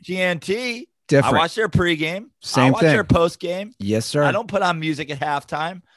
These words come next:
Speaker 2: Yes,
Speaker 1: I watch
Speaker 2: sir.
Speaker 1: those guys.
Speaker 2: I agree.
Speaker 1: And, and, and you know what the other thing is, is, like,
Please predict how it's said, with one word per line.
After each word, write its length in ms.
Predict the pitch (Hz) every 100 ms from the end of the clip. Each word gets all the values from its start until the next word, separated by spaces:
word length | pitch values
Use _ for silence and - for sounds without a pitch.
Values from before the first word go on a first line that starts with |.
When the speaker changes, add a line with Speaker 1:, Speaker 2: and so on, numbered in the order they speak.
| _
Speaker 2:
Yes, 240 | - 147 156
Speaker 1:
I 40 |
watch 200 | 143 131
Speaker 2:
sir. 60 | 160
Speaker 1:
those 160 | 156
guys. 500 | 123 123 131 165 170 _ _ -
Speaker 2:
I 120 | 107
agree. 360 | 104 123 139
Speaker 1:
And, 140 | 175 170 _ _ _ _ _ _
and, 220 | 165 175 -
and 160 | 165
you 80 | 170
know 80 | 185
what 80 | 180
the 120 | 160
other 160 | 180 185
thing 200 | 190 196
is, 220 | 208 175
is, 160 | 143
like, 320 | 135 127 120